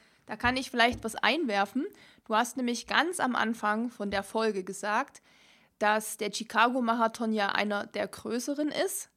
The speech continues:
also wenn nicht mit einer der größten sogar, <laughs> ähm, denn er gehört dir nicht ohne Grund zu den sechs großen dieser Welt. Und du hattest nur kurz das Wort Major eingeworfen und man muss immer mal davon ausgehen, dass uns jemand hört,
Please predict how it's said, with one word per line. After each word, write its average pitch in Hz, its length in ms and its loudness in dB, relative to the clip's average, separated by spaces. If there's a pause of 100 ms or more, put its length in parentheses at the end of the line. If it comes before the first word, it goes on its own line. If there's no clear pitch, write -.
(120)
also 180 280 -6 (140)
wenn 196 340 2
nicht - 380 -4
mit - 280 -2
einer 254 260 0
der 247 140 -4
größten 269 520 -6
sogar, 262 440 -2 (400)
<laughs> - 400 -18
ähm, 214 300 4
denn 208 140 2
er 208 180 2
gehört 226 260 -2
dir 240 120 -2
nicht 226 360 -4
ohne 208 200 0
Grund 277 400 0
zu 220 180 0
den 208 320 -2 (100)
sechs - 560 -8 (260)
großen 214 680 -2 (120)
dieser 190 280 -2
Welt. 196 380 0 (600)
Und 220 340 4
du 220 100 -2
hattest 240 400 2
nur 254 180 6
kurz 262 260 0
das 226 180 0
Wort 226 180 -4
Major 214 600 4
eingeworfen 196 880 0
und 214 520 0 (320)
man 196 200 0
muss 247 140 0
immer 254 180 4
mal 233 140 6
davon 226 220 2
ausgehen, 226 360 2
dass 214 160 2
uns 214 160 -4
jemand 202 460 -2
hört, 220 280 2